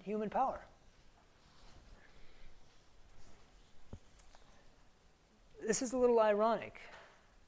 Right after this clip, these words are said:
to think that this, I, I'm gonna say, I, I believe this will be fulfilled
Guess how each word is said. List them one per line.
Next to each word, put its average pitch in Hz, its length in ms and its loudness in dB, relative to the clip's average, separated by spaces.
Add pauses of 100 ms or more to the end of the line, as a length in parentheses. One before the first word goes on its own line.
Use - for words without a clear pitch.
(320)
to 160 520 -2 (1300)
think 226 360 2
that 170 180 -2
this, - 480 0 (1040)
I, 180 120 -2
I'm 185 180 0
gonna 180 180 0
say, 165 380 2 (360)
I, 143 200 -8
I - 20 -6
believe 160 320 -2
this 180 180 -2
will 185 120 0
be 190 140 0
fulfilled 180 560 -2